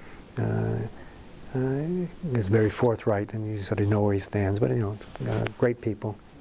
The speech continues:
Uh, clearly, um, uh,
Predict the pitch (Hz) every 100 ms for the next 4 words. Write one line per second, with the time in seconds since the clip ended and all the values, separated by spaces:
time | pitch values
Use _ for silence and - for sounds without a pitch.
0 | 127 113 107 107 - - - - - -
1 | - 139 - - 151 127 117 110 104 104
2 | 101 92 - - - - 110 101 101 107